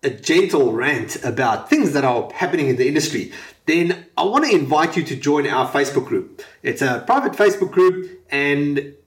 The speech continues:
in there I share a lot of extra videos and downloads and worksheets,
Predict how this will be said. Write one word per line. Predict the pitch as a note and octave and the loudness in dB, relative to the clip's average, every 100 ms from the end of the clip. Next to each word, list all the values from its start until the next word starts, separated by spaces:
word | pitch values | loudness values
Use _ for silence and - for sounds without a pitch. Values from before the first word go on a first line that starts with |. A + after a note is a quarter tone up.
| _ - | _ -8
in | B3+ C#4+ | -2 0
there | A3+ G#3+ G#3 | 4 4 2
I | D#3+ D#3 E3 | -2 -2 -2
share | D#3 - E3+ D#3+ D#3+ D3+ | -2 0 2 2 0 -2
a | D3 | -2
lot | F3 F#3+ | 0 0
of | D#3+ - | -2 -6
extra | F3+ - | -6 -2
videos | C3 F3+ E3+ E3 E3 C#3+ | 0 4 4 4 2 2
and | B2 G#2+ - | -2 -6 -8
downloads | D3+ D#3 D#3 D3 D3+ C3 | -2 -2 0 0 0 0
and | A#2+ | -2
worksheets, | C#3 D3+ D3+ E3+ D3 | 0 0 0 -2 -2